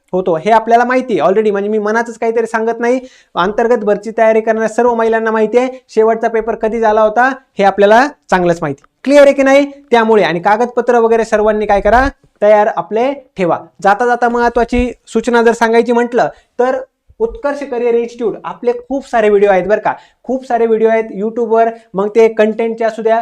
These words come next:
किंवा महत्त्वाच्या माहितीचे असू द्या किंवा टेस्ट सिरीजचे असू द्या किंवा महत्त्वाचे क्वेश्चन आन्सरचे असू द्या, सर्वांना माहिती आहे सर्वात ऑथेंटिक आणि सर्वात महत्त्वाची आणि योग्य माहिती कुठे सांगितली जाते? उत्कर्ष करिअर इन्स्टिट्यूटमध्ये, बरोबर आहे?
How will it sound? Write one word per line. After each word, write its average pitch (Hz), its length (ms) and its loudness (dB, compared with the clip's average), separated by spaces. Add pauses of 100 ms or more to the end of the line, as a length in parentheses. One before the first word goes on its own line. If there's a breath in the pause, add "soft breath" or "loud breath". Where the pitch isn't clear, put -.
(140)
किंवा 208 140 -4
महत्त्वाच्या 214 480 -4
माहितीचे 208 400 -4
असू 226 180 -2
द्या 220 200 2
किंवा 208 480 -4
टेस्ट 220 200 0
सिरीजचे 233 320 -6
असू 220 180 -4
द्या 233 140 0
किंवा 226 240 0
महत्त्वाचे 214 440 -2
क्वेश्चन 262 320 -4
आन्सरचे 220 340 -4
असू 208 160 -4
द्या, 160 140 0 (260 loud breath)
सर्वांना 254 540 0
माहिती 226 260 -2
आहे 233 80 0
सर्वात 226 560 -2
ऑथेंटिक 220 500 -4
आणि 185 120 -6
सर्वात 220 440 -2
महत्त्वाची 226 600 -4 (100)
आणि 196 160 -6
योग्य 233 280 -2
माहिती 220 260 -6
कुठे 226 200 -6
सांगितली 233 320 -6
जाते? 262 340 0 (260 loud breath)
उत्कर्ष 208 420 -4
करिअर 208 320 -2
इन्स्टिट्यूटमध्ये, 175 580 -6 (140)
बरोबर 247 280 2
आहे? 262 140 -2